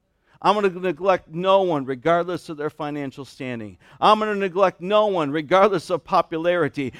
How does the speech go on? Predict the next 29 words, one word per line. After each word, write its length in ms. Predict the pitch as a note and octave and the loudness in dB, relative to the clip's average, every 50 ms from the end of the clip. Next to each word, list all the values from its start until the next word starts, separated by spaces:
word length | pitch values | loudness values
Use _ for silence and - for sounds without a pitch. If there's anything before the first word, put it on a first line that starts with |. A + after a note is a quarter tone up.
| - - | -6 0
regardless 600 | E3 G3 F#3 C#3+ G3 G#3 A3+ B3+ B3+ A#3+ G#3 - | 2 2 4 6 8 8 8 8 8 4 4 2
of 100 | G#3+ F#3+ | 2 2
what 200 | E3 G#3+ G3 - | 2 2 0 2
the 80 | G3 E3+ | 0 -6
culture 600 | - - - - B3 C4 A#3+ - - - G#3 F#3+ - F3+ | -6 -4 -2 2 2 2 2 0 -6 -6 -4 -4 -2 -2
around 480 | G3 F3 F#3+ G#3 G#3+ A3 A3 G#3+ G3+ | 0 2 4 4 4 4 4 2 -2
me 160 | F#3 F3 E3+ | -2 -2 -2
is 100 | E3 D#3+ | -2 -4
saying. 380 | - - - A#3 G3 F3+ E3 - - - - | -4 -4 -2 0 0 0 0 -2 -4 0 4
I'm 160 | A3 C4+ C#4+ | 4 6 6
not 160 | D4 D4 C#4+ C#4 | 8 6 6 6
looking 300 | C#4+ D#4+ - D#4+ D4+ C4+ | 4 0 0 0 -2 -2
to 60 | B3+ | 0
get 200 | A3+ D4+ - - | 0 -2 0 0
permission 640 | - D4 C#4+ D4+ E4 D#4 - - - C4+ G#3+ D#3+ - - - | 0 0 2 2 2 2 2 0 -4 -4 -4 -4 -6 -10 -2
from 180 | - C#4 C4 C4 | 4 4 6 8
what 160 | C4+ C4 C4+ | 8 8 6
the 80 | C4+ B3+ | 6 4
rest 200 | C4+ C4 - - | 4 2 2 2
of 80 | B3 | -6
the 40 | B3 | -8
church 400 | - - - D4+ D#4 C4+ - - | -6 -2 0 0 0 0 -2 -4
is 80 | A#3+ - | -4 -2
saying 340 | - C4+ B3+ A#3+ A3+ G#3 A3+ | 2 2 2 2 4 4 4
I 140 | A3 A3+ | 6 6
ought 300 | G3+ G#3 A#3+ A#3 G#3 - | 8 10 10 10 8 8
to 80 | - A3 | 4 -4
do, 260 | E3+ G#3+ A3+ G#3 G#3 | 0 2 2 4 4
amen? 540 | G#3 G#3 G#3+ A3 A3 A3+ A#3+ B3 C#4 C#4 | 4 4 4 4 6 6 6 6 4 2